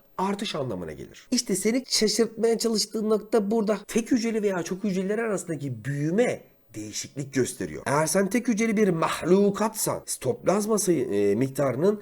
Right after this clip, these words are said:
ve organel sayısının artışına tek hücreli büyüde olarak adlandırıyoruz. Bu artışa büyüme diyoruz.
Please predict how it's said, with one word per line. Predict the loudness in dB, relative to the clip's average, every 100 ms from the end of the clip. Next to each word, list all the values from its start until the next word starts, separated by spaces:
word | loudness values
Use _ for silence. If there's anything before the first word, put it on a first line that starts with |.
| -10 -2
ve | -2 2
organel | 6 6 6 2 0
sayısının | -4 -4 -4 -2 -2 -2 -4
artışına | -2 0 -2 -2 -6 -2 0 0 -2
tek | -4 -2
hücreli | 0 0 0 0
büyüde | 4 4 4
olarak | 2 0 -2 -2
adlandırıyoruz. | -4 -2 -4 -4 -8 -10 -10 0
Bu | 2 2
artışa | -2 0 0 2
büyüme | -2 -4 -8
diyoruz. | -10 -18